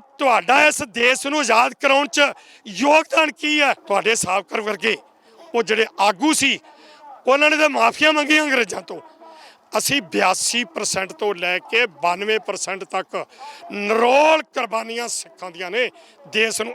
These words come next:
ਆਜ਼ਾਦ ਕਰਾਉਣ ਵਾਸਤੇ। ਇਹ ਵੱਖਰੀ ਗੱਲ ਕਿ ਸਾਡੇ ਸਿੱਖ ਲੀਡਰਾਂ ਦੀ, ਉਹਨਾਂ ਦੀ ਨਲਾਇਕੀ ਲਾ ਲਓ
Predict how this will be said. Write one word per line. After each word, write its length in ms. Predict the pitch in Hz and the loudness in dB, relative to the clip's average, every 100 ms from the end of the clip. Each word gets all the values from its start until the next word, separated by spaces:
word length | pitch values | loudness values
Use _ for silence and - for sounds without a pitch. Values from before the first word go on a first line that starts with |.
| - | -6
ਆਜ਼ਾਦ 320 | 185 185 202 | -2 -2 -4
ਕਰਾਉਣ 260 | 208 190 185 | -6 -8 -4
ਵਾਸਤੇ। 420 | 175 - 185 160 _ - - - _ - - - - | -6 -6 -8 -8 _ -20 -20 -20 _ -20 -20 -20 -4
ਇਹ 120 | 226 214 | -2 0
ਵੱਖਰੀ 420 | 208 - 302 294 | -2 2 2 4
ਗੱਲ 260 | 294 277 - _ _ _ _ - | 2 0 -6 _ _ _ _ -2
ਕਿ 120 | 277 262 | 0 0
ਸਾਡੇ 460 | - 214 208 254 | 0 -2 0 0
ਸਿੱਖ 420 | 247 - 269 269 | 0 0 0 0
ਲੀਡਰਾਂ 400 | 269 247 208 226 | 0 0 0 0
ਦੀ, 200 | 220 208 - - - - - - - - - | 0 -4 -8 -20 -20 -20 -20 -20 -20 -20 -4
ਉਹਨਾਂ 240 | 226 254 254 | -2 0 2
ਦੀ 120 | 277 | 2
ਨਲਾਇਕੀ 560 | 226 214 226 247 - 294 | 2 2 2 2 2 4
ਲਾ 180 | 269 254 | 4 4
ਲਓ 220 | 285 | 2